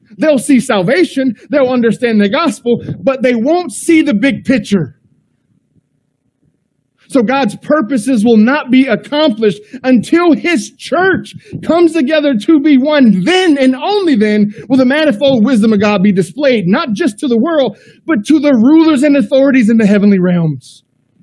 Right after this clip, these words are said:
What an incredible call on us as a church.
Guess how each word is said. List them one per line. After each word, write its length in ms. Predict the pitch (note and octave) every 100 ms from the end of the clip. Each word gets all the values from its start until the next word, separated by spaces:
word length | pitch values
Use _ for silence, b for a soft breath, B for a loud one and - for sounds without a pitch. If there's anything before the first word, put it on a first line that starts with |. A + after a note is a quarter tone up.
| _ _ _ _ _ _ _ _ _
What 220 | F#3+ C#4+
an 100 | C#4
incredible 760 | A#3 E3+ - - C#4 C#4 A3+ G#3+
call 500 | - A#3+ A3 G3+ F3 B B
on 200 | G3+ G3
us 200 | G3 D#3+
as 180 | F3+ D#3
a 60 | D#3
church. 520 | E3+ C3+ - -